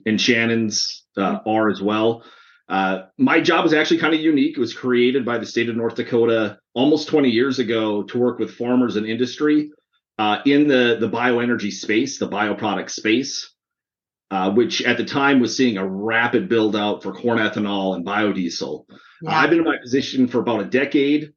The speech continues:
Speaker 1: uh, and in that time, things have been a little bit quieter, but I've been, been involved in,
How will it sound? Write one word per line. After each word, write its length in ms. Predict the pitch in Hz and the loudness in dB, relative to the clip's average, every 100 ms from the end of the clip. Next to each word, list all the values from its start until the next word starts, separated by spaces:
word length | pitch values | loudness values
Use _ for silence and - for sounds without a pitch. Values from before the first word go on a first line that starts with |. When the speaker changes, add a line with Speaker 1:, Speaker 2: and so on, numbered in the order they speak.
| _ _ _ | _ _ _
Speaker 1:
uh, 180 | 107 110 | -2 0
and 140 | 120 123 | 2 2
in 160 | 139 147 | 4 4
that 220 | 135 127 | 2 -2
time, 640 | - 135 131 131 123 120 123 | -2 0 2 2 2 0 0
things 180 | 160 143 | 0 0
have 80 | |
been 120 | 131 123 | 0 2
a 20 | |
little 180 | 123 117 | 0 -2
bit 120 | 101 | -6
quieter, 580 | 113 113 127 170 247 _ _ _ _ - | -8 -4 -2 -2 -6 _ _ _ _ -4
but 100 | 123 | 0
I've 160 | 131 143 | 2 4
been, 240 | 127 123 - 110 | 4 2 -4 0
been 160 | 131 | 2
involved 680 | 123 104 127 131 127 110 - - | 2 0 0 2 2 0 -6 -6
in, 640 | 127 120 113 113 113 110 | -4 -2 0 0 -2 -6